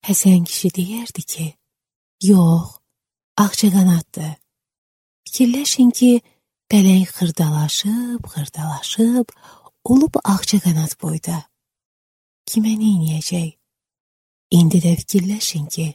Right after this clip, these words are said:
ağcaqanad böyüyüb, böyüyüb, olub pələng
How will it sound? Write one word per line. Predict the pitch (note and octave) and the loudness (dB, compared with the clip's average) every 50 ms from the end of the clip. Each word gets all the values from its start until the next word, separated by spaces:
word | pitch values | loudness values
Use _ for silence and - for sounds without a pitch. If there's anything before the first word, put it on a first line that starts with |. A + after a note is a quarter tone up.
| _ _ _ _ _ _ _ _ _ _ _ _ _ _ | _ _ _ _ _ _ _ _ _ _ _ _ _ _
ağcaqanad | - G3 G3+ G#3+ - B3+ A#3+ - C4 C4 D4 D#4+ D#4 - - _ | -6 -4 -4 0 0 0 0 2 0 0 0 -2 -4 -4 -8 _
böyüyüb, | _ G3+ F#3 F#3 F#3+ D#3+ E3+ F3 D3 D#3 F#3+ G#3+ A#3 B3+ C4+ C4+ C4+ C4+ C4 B3+ - _ | _ 0 2 2 0 -2 -4 -6 -4 -4 -2 -2 0 -2 -2 -4 -4 -6 -6 -8 -10 _
böyüyüb, | _ F3 E3 D#3+ D3+ D#3 - - D#3 F3+ G3 G#3+ A#3 B3+ C4 C4 B3+ A#3+ - _ _ _ _ _ _ _ - _ _ | _ -6 -6 -6 -6 -6 -8 -6 -2 2 2 2 2 0 -2 -6 -8 -10 -12 _ _ _ _ _ _ _ -20 _ _
olub | - B3+ C#4+ D#4 F#4 F#4+ - - | 2 4 6 6 6 4 2 -4
pələng | _ - F#3 F3 D#3 E3+ F3 F3 D#3+ | _ 0 0 2 4 4 2 2 0